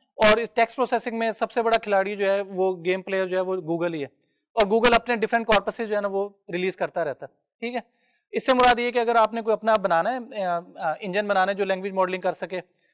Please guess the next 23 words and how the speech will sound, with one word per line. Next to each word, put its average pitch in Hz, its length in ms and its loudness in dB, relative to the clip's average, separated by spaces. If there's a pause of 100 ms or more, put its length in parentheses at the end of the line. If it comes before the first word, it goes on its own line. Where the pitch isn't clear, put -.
(140)
आप 190 180 4
कहते 220 180 2
हैं 214 60 -2
जी 214 60 -4
कि 214 80 -2
नहीं 208 140 -4
हम 196 120 -4 (140)
पाकिस्तान 190 520 2
के 208 80 -4
लिहाज 202 180 2
से 196 160 -6 (180)
बनाते 165 300 0
हैं 233 100 -4
code 190 200 0
जो 180 120 0
ना, 185 160 -2 (440)
अ, 196 60 0
let's 170 220 0
say 202 120 0
auto 202 200 2
filling 190 280 -4
कर 160 120 -4
दे। 123 120 -8